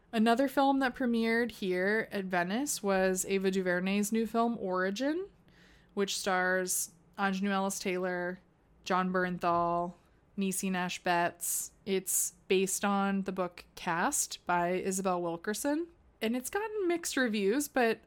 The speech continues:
I think that the positive reviews for me and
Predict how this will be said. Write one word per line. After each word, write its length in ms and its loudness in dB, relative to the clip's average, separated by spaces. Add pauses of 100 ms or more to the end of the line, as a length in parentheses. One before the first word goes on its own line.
I 120 -2
think 400 -4
that 360 2 (640)
the 80 -2
positive 640 0
reviews 340 0
for 140 -4
me 580 -2 (260)
and 520 0